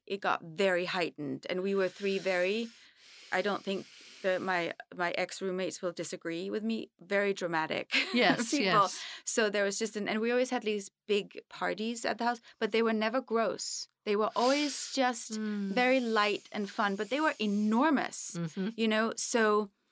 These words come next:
Speaker 1: there was definitely that, but there were a couple of times where we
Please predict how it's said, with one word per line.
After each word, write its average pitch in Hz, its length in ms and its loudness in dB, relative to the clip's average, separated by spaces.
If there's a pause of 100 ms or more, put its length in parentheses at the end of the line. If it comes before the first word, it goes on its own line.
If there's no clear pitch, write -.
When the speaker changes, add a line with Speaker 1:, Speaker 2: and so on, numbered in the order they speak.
(340)
Speaker 1:
there 233 120 2
was 208 200 2
definitely 208 520 -2
that, 175 320 -2
but 196 280 -2
there 247 120 2
were 262 60 2
a 269 40 -2
couple 311 280 -2
of 269 100 0
times 190 360 -2
where 180 400 -2 (680)
we 190 360 -4